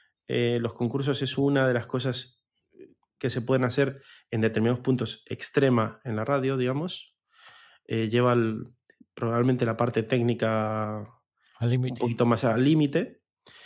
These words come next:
Speaker 1: Em, entonces, bueno, diría que el D X y, y los concursos es lo que más hago en radio.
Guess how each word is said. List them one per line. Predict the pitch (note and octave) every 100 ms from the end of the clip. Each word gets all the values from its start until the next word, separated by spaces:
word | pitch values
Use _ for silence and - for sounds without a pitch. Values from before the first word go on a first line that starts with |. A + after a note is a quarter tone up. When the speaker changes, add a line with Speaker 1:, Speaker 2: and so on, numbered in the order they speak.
| - - _ _
Speaker 1:
Em, | D#3 D3+ D3 C#3+ C3+ C3+ C3+ C3 C3 C3 B2+ B2 B2 _ _ _ - - _ _ _ _ _ _ _ _ _
entonces, | - - D#3 F#3 F#3 D#3+
bueno, | F#3+ F#3
diría | F3 D#3+ G3+ A3+
que | A3+
el | G3+
D | G#3+
X | A3 A#3 A3 - - -
y, | D3+ C#3+ C3+ B2+ B2+ B2 B2 -
y | C3+ B2+
los | B2+ A#2+
concursos | A#2+ A#2+ E3+ F3+ E3
es | D#3
lo | E3 C#3
que | C#3 B2
más | A#2 C#3 D3+
hago | E3+ F3
en | C3
radio. | A2+ A2 G#2 G2+ G2+ G2+